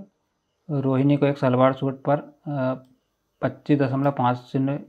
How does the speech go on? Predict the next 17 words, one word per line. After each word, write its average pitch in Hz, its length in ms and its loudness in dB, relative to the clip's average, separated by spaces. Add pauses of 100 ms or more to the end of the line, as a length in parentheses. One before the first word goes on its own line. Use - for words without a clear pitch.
रुपये 131 380 -4
की 139 80 -2
जो 139 140 0
छूट 127 280 -2
दी 110 180 -2
है, 113 180 -4
यदि 123 180 0
सूट 131 200 0
की 131 100 -2
कीमत 135 300 -2
पाँच 127 220 2
सौ 135 80 -2
रुपये 131 220 -4
है 127 60 -2
तो 139 280 -6 (560)
छूट, 131 360 0
अ, 170 40 -12